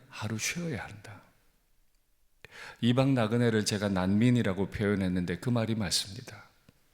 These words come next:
요즘은 해외를 다니는 게 자연스럽지만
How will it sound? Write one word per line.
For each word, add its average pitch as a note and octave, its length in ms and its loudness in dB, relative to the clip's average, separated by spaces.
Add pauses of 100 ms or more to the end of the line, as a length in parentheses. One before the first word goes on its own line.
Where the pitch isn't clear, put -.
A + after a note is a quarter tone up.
(1040)
요즘은 A#2 840 4
해외를 B2+ 500 2
다니는 A2 440 2
게 G2 140 0
자연스럽지만 G2 1160 -2